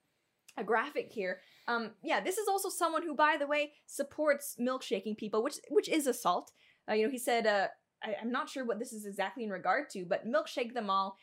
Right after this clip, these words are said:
humiliate them at every turn, make them dread public organizing."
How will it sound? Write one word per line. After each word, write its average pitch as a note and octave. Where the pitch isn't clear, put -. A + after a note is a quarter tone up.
humiliate C4
them G#3+
at G#3
every A3
turn, F#3
make A3
them C4
dread G3+
public G#3+
organizing." G3